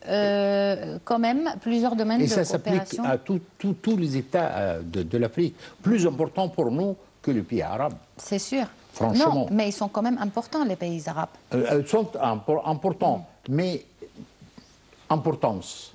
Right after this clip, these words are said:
Speaker 1: Mm.
Speaker 2: c'est, c'est simplement le, le, le capitaux que doit venir.
Speaker 1: Mhm.
Speaker 2: Et, et je pense que leurs capitaux, euh, n-, ne viennent pas facilement.
Speaker 1: Mhm.
Speaker 2: Ils ne viennent pas. Donc,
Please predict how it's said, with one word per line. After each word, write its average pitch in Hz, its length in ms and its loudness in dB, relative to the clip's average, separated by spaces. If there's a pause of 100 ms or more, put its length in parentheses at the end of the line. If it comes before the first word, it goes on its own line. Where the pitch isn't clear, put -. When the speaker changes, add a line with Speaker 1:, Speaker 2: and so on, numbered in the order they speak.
(100)
Speaker 1:
Mm. 190 220 -4
Speaker 2:
c'est, 147 400 0
c'est 117 420 0 (200)
simplement 139 560 0
le, 120 340 2
le, 98 200 -8 (480)
le 107 120 2
capitaux 156 440 0
que - 140 -2
doit 127 240 2 (180)
venir. 139 380 2 (440)
Speaker 1:
Mhm. 185 300 -4 (360)
Speaker 2:
Et, 131 460 0 (120)
et 110 40 2
je 110 140 0
pense 165 380 -2
que 101 240 -6
leurs 143 240 2
capitaux, 156 560 -2 (520)
euh, 92 120 -6 (400)
n-, 117 300 2
ne 139 200 4
viennent 127 280 2
pas 147 160 2
facilement. - 520 -8 (460)
Speaker 1:
Mhm. 190 220 0
Speaker 2:
Ils 110 60 2
ne 117 120 4
viennent 107 240 -4
pas. 87 200 -8 (340)
Donc, 139 260 2